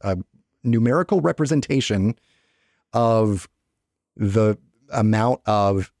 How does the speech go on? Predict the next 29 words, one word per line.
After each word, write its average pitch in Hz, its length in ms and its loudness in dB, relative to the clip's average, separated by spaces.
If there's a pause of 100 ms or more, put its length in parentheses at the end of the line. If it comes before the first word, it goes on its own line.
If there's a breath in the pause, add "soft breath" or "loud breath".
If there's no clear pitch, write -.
fees 131 340 0
that 110 120 -2
you're 95 180 2
being 90 260 0
charged, 76 440 -2
basically, 90 440 -2
and, 90 200 0
and 92 120 0
that 90 100 -4
you're 90 100 -2
paying. 76 400 -4 (440)
You 101 80 -4
know, 98 220 0
what 117 280 0 (220)
is 107 380 0
the, 101 480 0
um, 85 420 -2 (1000)
ratio 110 800 0
of, 98 240 0
you 98 80 0
know, 92 80 0
the 90 120 -4
money 117 360 2
that 110 220 -2
you 107 120 0
have 101 520 -2 (420)
in 120 300 0
the 101 360 0
investment, 101 580 -2